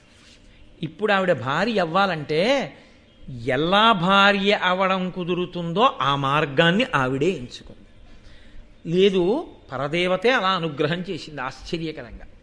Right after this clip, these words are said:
ప్రతీప మహారాజు గారు గంగానది ఒడ్డున కూర్చుని గొప్ప తపస్సులో ఉన్నాడు.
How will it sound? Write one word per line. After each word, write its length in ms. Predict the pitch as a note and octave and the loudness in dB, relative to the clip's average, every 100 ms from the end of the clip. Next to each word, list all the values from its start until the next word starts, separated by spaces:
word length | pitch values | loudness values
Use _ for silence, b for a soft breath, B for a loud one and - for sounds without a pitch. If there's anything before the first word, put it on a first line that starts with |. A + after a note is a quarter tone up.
| b b b b b b | b b b b b b
ప్రతీప 400 | C#3 - A3+ B3 | -12 -6 -4 -2
మహారాజు 560 | B3+ A3 A#3 A#3 A3+ A3 | 0 2 4 4 2 2
గారు 560 | A#3 A3+ F3 E3+ G#3 D3+ | 2 2 2 0 0 -2
గంగానది 580 | D#3+ F#3 A3 A3+ A3+ G#3+ | -2 0 0 0 -2 0
ఒడ్డున 340 | G#3+ F3+ G3 | -2 -2 -4
కూర్చుని 480 | F#3 F3+ F3 G#3+ A3 | -6 -10 -8 -6 -4
గొప్ప 480 | D#3+ D3+ - - G#3 | -2 -4 -6 -6 -4
తపస్సులో 560 | G#3 F3 F3 - E3 | -4 -8 -10 -6 -4
ఉన్నాడు. 320 | D3 B2+ G#2 | -6 -10 -18